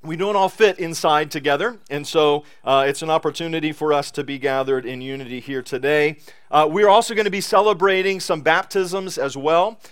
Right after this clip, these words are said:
And so before this service is over, you're gonna hear from some people who are following the Lord in baptism today, seven, uh, uh, young adults, uh, and adults as well. And so we're excited to, uh, see what God is doing there. Um,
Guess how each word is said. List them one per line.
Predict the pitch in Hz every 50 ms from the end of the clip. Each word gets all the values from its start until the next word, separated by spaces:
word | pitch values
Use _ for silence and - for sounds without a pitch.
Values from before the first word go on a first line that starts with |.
| - - - - -
And | - 143 143 139
so | - - 175 170 175
before | 156 165 160 - 180 185 190
this | 175 180 175 -
service | - - 180 185 180 185 - -
is | 160 131 170
over, | 175 185 175 180
you're | 170 160 151
gonna | 151 147 143
hear | 143 160 160 160
from | - 160 156
some | 143 - 151 143
people | - 170 175 175 165 160 151
who | 156 156
are | 147 135
following | 131 160 160 165 170 170 165 160
the | 151 147
Lord | 147 165 165 160
in | 147 131
baptism | 117 143 156 165 - - 170 151 165 147
today, | 143 151 147 147 156 156
seven, | 151 - - 165 165 165 170 160 160 - - - - - - -
uh, | 131 135 135 131
uh, | 120 139 - -
young | 139 156 165 175 180
adults, | 170 151 165 160 170 175 - - - -
uh, | 151 139 135 135 127
and | 139 143
adults | 139 135 156 156 156 160 - -
as | 147 131 127
well. | 147 156 165 175 180 202 - - - - - - - - - - - - - -
And | 135 135 127
so | - 156 147 139
we're | 139 143
excited | 139 139 - 165 151 147 143 143 135 -
to, | - 151 143 135 135
uh, | 123 120 113 107 - - - - -
see | - - 165
what | 147 139 135
God | 131 147 135 135 131 123
is | 120 113
doing | 110 131 139 135 127 127
there. | 131 135 131 117 92 - - - - - - - - - - - - -
Um, | - 160 170 170 170 170 170